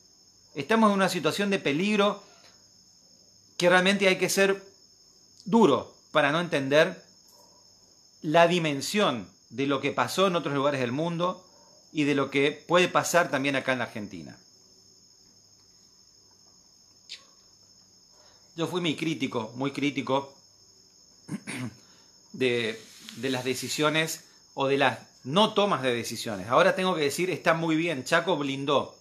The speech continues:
bien por el gobernador del Chaco, blindó la provincia, acá no entra ni sale nadie. Eh,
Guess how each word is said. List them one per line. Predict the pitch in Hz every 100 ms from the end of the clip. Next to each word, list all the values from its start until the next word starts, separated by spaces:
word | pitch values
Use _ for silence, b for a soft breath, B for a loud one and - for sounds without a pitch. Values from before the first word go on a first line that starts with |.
| _
bien | 131 151 175
por | 165
el | 151
gobernador | 143 131 147
del | 143
Chaco, | 135 123 110 113
blindó | 127 131 151 160
la | 139
provincia, | 127 180 180
acá | 143 143
no | 139
entra | 131 135
ni | 131
sale | 139 123
nadie. | 120 110 90 71 - - B B B B B B B - _
Eh, | 147 139 143 -